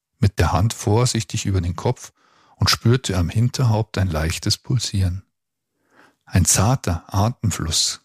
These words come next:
kam aus der Nase. „Das ist keine Puppe“, sagte sie. „Das lebt.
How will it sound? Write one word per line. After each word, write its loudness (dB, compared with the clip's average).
kam -2
aus -4
der -6
Nase. -6
„Das 4
ist 4
keine 4
Puppe“, -2
sagte -2
sie. -2
„Das 2
lebt. 0